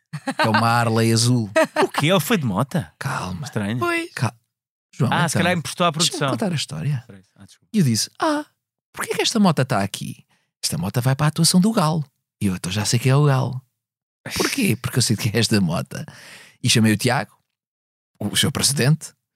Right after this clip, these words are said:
Speaker 2: e disse: "Se vais pôr esta mota em cena, corres o risco de malta que o segue no Instagram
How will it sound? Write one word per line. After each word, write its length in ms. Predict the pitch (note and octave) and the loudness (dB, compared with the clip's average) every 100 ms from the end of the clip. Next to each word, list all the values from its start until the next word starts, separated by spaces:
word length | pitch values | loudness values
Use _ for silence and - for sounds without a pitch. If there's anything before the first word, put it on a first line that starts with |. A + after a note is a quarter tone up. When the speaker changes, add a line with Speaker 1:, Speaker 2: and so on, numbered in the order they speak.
| _ _ _ | _ _ _
Speaker 2:
e 100 | C#3 | 6
disse: 400 | C3+ B2+ - - _ | 6 4 2 -4 _
"Se 260 | - - - | -2 0 0
vais 200 | G2+ F#2+ | 0 -4
pôr 200 | - G#2 | -4 -2
esta 260 | A2+ - A#2 | -2 0 2
mota 560 | A#2 A#2+ A#2+ A#2+ G2 - | 2 0 -2 -4 -6 -4
em 160 | B2 A#2+ | 0 0
cena, 540 | - C3 C3+ C#3+ C#3+ - | 2 4 4 2 0 -4
corres 300 | B2 B2+ A#2+ | 0 2 2
o 40 | |
risco 420 | A#2+ C3 B2+ - B2+ | 2 0 -2 -4 -6
de 220 | B2 C3 | 0 2
malta 420 | B2 B2 A#2 A2 | 4 2 0 -2
que 180 | - A2 | -2 0
o 40 | |
segue 260 | G2+ A2+ G#2+ | 2 2 2
no 100 | A2+ | 2
Instagram 440 | A#2 - A#2+ B2 | 0 0 0 2